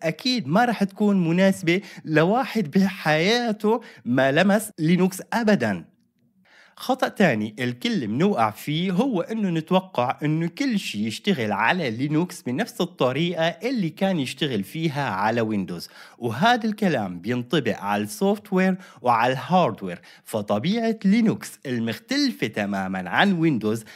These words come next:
معناها إنه اللينكات والمكتبات مكتوبة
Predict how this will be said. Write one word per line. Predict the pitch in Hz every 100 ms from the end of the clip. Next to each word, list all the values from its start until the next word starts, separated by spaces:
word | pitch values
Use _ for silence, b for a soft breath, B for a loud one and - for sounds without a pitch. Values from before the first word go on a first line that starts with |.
| B
معناها | 110 95 101 180 165 120 87 -
إنه | 107 98
اللينكات | 98 95 101 101 - 160 147 151 -
والمكتبات | 113 104 110 107 117 117 135 147 139
مكتوبة | 117 117 - 262 254 165 170